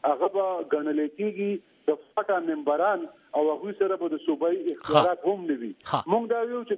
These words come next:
Speaker 1: دا ستونزه خو وروسته خبره ده، خو فعلاً خو د دې شروع د دې نه وکړي چې صرف او صرف آئین دا خبره کوي، آرټیکل دوه سوه اووه څلوېښتم، چې د فاټا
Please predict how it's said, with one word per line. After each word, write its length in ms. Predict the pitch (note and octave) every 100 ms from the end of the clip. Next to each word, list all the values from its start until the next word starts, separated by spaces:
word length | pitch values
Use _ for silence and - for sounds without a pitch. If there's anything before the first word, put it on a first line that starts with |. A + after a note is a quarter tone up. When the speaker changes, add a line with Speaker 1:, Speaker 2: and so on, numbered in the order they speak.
| G#3
Speaker 1:
دا 80 | G#3
ستونزه 380 | - G#3 F#3+ G3
خو 100 | F3+
وروسته 340 | A3+ - - F3+
خبره 260 | G3 F#3+ F3
ده، 80 | G#3 F#3+ - _ -
خو 100 | F3 A3
فعلاً 260 | A#3+ A3+ G#3+
خو 60 |
د 100 | G3 F#3
دې 100 | G3+ A3 -
شروع 280 | F3 G#3+ G#3+
د 140 | F3+
دې 100 | G#3 G3+
نه 40 | F#3+
وکړي 320 | B3+ F#3+ G3 G3+ _ _ _
چې 80 | D#3+ -
صرف 280 | A#3 A#3+ - F3+
او 20 | F3+ E3+
صرف 240 | G#3 G#3+ G#3 -
آئین 180 | D#3+ G#3 F#3+
دا 140 | G3 -
خبره 260 | F3 F#3+ F#3+
کوي، 160 | F#3+ G3+ G3+ F3+
آرټیکل 340 | F#3 F3+ F3 E3+
دوه 160 | F#3
سوه 220 | F#3 F3+ E3
اووه 160 | F3
څلوېښتم، 580 | F3+ E3 E3 - G3+ G#3 - _ _ -
چې 60 | D#3+
د 60 | D#3+ -
فاټا 260 | G#3 G#3+